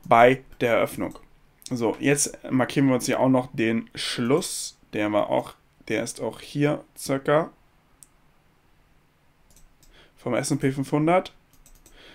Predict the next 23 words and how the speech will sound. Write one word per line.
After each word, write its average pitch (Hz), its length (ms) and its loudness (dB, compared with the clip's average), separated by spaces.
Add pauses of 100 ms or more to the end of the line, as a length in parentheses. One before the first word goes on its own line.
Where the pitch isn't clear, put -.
(240)
Zweiundzwanzig 127 760 2
Uhr 151 180 4
deutsche 123 380 4
Zeit 135 400 4
müsste 160 260 -2
das 160 180 4
sein. 147 460 4 (360)
So, 113 380 0
und - 80 -2
jetzt 127 180 0
habe 143 140 4
ich 131 80 -2
jetzt 131 240 0
hier 151 160 4
schon 143 280 2 (260)
mir 127 100 0
das 123 220 2
einmal 120 300 2
abgegrenzt, 147 920 4 (260)
ja, 139 320 6 (1160)
und 143 400 6 (500)
gehe 135 300 6
weiter. 135 480 6